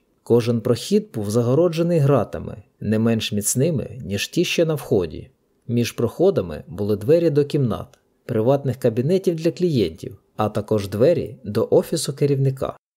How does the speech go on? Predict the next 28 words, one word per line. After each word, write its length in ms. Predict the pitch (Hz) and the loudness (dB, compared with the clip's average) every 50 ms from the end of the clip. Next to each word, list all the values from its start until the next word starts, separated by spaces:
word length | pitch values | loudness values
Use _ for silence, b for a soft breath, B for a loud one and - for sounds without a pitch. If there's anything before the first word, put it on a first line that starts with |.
| _ _ _ _ _ _ _ _ - | _ _ _ _ _ _ _ _ -6
Усе 300 | 101 104 - - 143 139 | -4 -2 4 4 4 6
довкола 680 | 123 131 120 - - - 170 196 175 110 73 - - - - | 6 4 2 2 0 2 4 4 4 2 0 -4 -8 -14 -10
було 260 | - 95 107 127 170 | -6 0 2 2 2
в 140 | 165 - - | 2 0 0
тиші, 420 | - 135 110 - - - - - - _ _ _ _ _ _ _ - | 0 0 0 0 -2 -6 -8 -12 -16 _ _ _ _ _ _ _ -10
з 180 | 101 98 95 | -10 -6 -4
відчуттям 640 | 104 113 - - - - - - 175 180 143 - - - - | -4 -4 -4 -6 -8 -2 2 2 2 2 0 -4 -8 -10 -8
напруженого 720 | - 104 104 - 175 196 185 160 175 175 180 175 165 170 | -6 -6 0 2 4 4 4 2 0 0 0 0 0 0
спокою 640 | - - - - 127 104 - - 92 80 - - - - _ _ | -2 -4 0 2 2 2 2 0 -4 -6 -6 -8 -10 -14 _ _
і 180 | _ 110 120 160 | _ 0 2 2
неприступності. 1040 | 175 170 160 - 151 139 - - - 92 82 - 76 69 - - - - - - - _ _ _ _ _ _ _ _ _ _ _ _ _ _ _ _ _ | 2 0 -2 -2 -2 -4 -4 -4 -6 -6 -8 -6 -8 -10 -10 -10 -12 -12 -16 -18 -18 _ _ _ _ _ _ _ _ _ _ _ _ _ _ _ _ _
Але 260 | - 107 107 113 117 110 | 0 2 2 2 2 2
чи 160 | - - 110 | 0 -4 -2
так 280 | - - 190 196 196 | 0 0 0 0 -2
це 120 | - - 190 | -2 -2 0
насправді? 760 | 190 180 - - - - 107 90 85 80 76 - - - - _ _ _ _ _ _ _ _ _ _ _ _ | 0 0 -2 -2 0 0 0 0 -2 -4 -8 -12 -14 -16 -18 _ _ _ _ _ _ _ _ _ _ _ _
Промайнув 520 | - 120 120 120 117 120 123 123 131 127 127 | 0 2 4 4 4 4 2 2 2 0 0
сумнів 520 | - - 180 196 208 170 127 98 - - - | 0 2 4 4 4 2 0 -4 -6 -8 -10
у 100 | - 120 | -10 -4
Карадоса, 720 | 131 - 160 165 165 147 123 113 92 87 - - - - - - _ _ _ _ _ _ | -2 0 2 2 2 2 2 2 0 0 -4 -8 -12 -14 -16 -20 _ _ _ _ _ _
коли 280 | - 123 120 139 139 | 0 2 4 4 4
він 160 | 135 135 131 | 4 2 2
досяг 540 | 123 127 120 - - 196 202 180 - - - - | 2 2 2 2 2 2 2 2 0 -6 -12 -10
цієї 380 | - - - 156 196 214 202 190 | -8 -6 -2 0 2 4 2 2
точки 560 | - - 131 95 82 - - - - - - - | 2 0 0 0 0 -2 -6 -8 -12 -14 -10 -8
у 80 | 101 | -8
своїх 420 | - - 101 104 135 170 - - - | -8 -4 -2 0 0 0 -2 -2 -2
роздумах. 600 | 123 98 92 85 90 92 82 85 - - - | -2 -2 -2 -2 -6 -8 -10 -10 -12 -14 -18